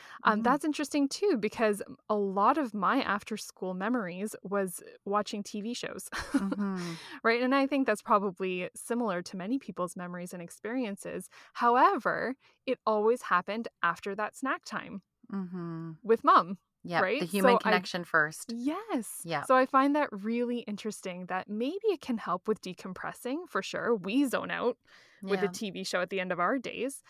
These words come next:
Speaker 1: um, but not until after you've made that point of contact.
Speaker 2: Okay, so now I think about my husband, okay? So let's pretend the kids are home, they've had a snack, <laughs> they're now on their
Speaker 1: <laughs>
Speaker 2: screens,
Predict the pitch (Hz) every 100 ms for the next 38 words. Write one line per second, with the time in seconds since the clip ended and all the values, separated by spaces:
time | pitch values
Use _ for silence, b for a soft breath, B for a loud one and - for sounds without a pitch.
0 | B B B - 208 202 196 - _ _
1 | 226 196 _ _ 220 214 240 254 240 254
2 | 240 214 214 - 233 220 196 208 202 190
3 | - - 202 196 180 - 185 147 - -
4 | 170 - - _ - _ _ _ _ _
5 | _ - 208 220 - 196 190 202 220 226
6 | - 185 - 185 180 170 165 - 160 156
7 | 143 147 139 - 160 175 - 170 - 185
8 | - 165 160 - 175 196 165 170 165 160
9 | 160 - 165 165 - 175 165 170 - -
10 | - - 262 233 196 185 185 190 196 -
11 | 202 170 175 208 254